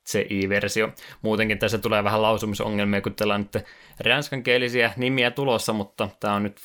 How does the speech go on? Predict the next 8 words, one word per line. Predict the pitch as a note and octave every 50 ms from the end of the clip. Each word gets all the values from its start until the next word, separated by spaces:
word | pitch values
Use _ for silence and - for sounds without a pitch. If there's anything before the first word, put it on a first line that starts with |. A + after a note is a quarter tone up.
| - -
korviketta | - A#2 A2 G#2 A2+ G#2+ - G2 - -
siitä, | G#2+ B2 A2+ G2+ A2
kun | G2+ - G#2+
mä | G#2
oon | G#2 G2+ G2+
pakottanut | - - A2 G2+ A2 G2+ - - A2 A2 G#2
Eetun | A2+ A2 A2 G#2+ A2 G#2+
lausumaan | G#2+ G#2+ A2 G#2+ A2+ A2+ A2+ A2+